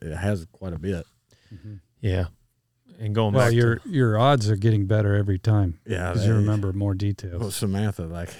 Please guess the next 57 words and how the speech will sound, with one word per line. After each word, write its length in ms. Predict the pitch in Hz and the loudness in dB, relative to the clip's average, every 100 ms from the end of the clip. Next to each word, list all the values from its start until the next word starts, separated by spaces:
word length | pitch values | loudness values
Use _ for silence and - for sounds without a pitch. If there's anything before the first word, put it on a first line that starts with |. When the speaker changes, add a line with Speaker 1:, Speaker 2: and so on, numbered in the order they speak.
| 101 - | -16 -6
Speaker 1:
I 120 | 107 | -4
was 160 | 95 | -4
hurt 260 | - 92 90 | -4 -6 -4
one 180 | 87 92 | -6 -8
time 340 | - 90 92 | -6 -4 -4
and 100 | 90 | -6
couldn't, 440 | - 101 90 90 80 | -4 -4 -2 -4 -6
I 100 | - | -12
can't 220 | 98 117 78 | -6 -6 -6
remember 220 | 82 78 | -8 -10
what 180 | 80 80 | -12 -18
was 120 | 76 | -14
wrong 240 | 85 82 | -10 -8
with 120 | 80 | -8
me. 100 | 80 | -10
Well, 180 | 80 80 _ _ _ | -12 -18 _ _ _
she 140 | 143 | 0
had 80 | 113 | 0
to 40 | |
help 160 | 104 95 | -2 -8
me 60 | - | -12
feed. 300 | 90 78 _ _ _ _ _ _ _ _ | -20 -20 _ _ _ _ _ _ _ _
<laughs> 120 | 101 | -8
And, 380 | 104 95 82 - _ _ _ - | -6 -4 -6 -12 _ _ _ -6
and 340 | 98 95 92 - | 0 0 0 -6
Speaker 2:
Which 180 | 143 156 | -6 -2
Speaker 1:
yeah, 60 | - | 2
Speaker 2:
she 60 | 139 | 4
loves 280 | 143 135 | 2 0
to 100 | - | -2
Speaker 1:
you 140 | 120 120 - | 0 0 -2
Speaker 2:
do. 120 | 120 | -2
Speaker 1:
Yeah, 180 | 107 107 | 2 2
oh, 200 | 110 98 | 4 2
not 180 | 92 98 | 0 -2
the 80 | |
bulls. 320 | 107 92 82 - _ _ | -2 -2 -6 -12 _ _
Speaker 2:
Oh. 160 | 107 76 _ | -6 -6 _
Speaker 1:
Uh, 340 | - 85 80 71 - - - - - - - _ _ | -4 -2 -2 -6 -12 -16 -18 -20 -20 -20 -20 _ _
<laughs> 1040 | 131 - 107 _ - _ _ _ _ _ - | -16 -16 -20 _ -20 _ _ _ _ _ -2
yeah, 220 | 131 113 | 4 4
the 120 | 104 | 4
way 140 | 101 107 | 2 2
I've 120 | 101 | 2
got 120 | 98 | -2
it 60 | 85 | -4
set 180 | - 107 | -4 -4
up, 100 | 127 | -4
you 40 | 92 | -2
gotta 160 | 92 | -2
go 180 | 87 95 | 0 -2
in 60 | 139 | -2
there 120 | 101 | -4
with 160 | 78 76 | -8 -12
all 180 | 73 73 | -12 -16
of 80 | |
'em. 120 | - | -18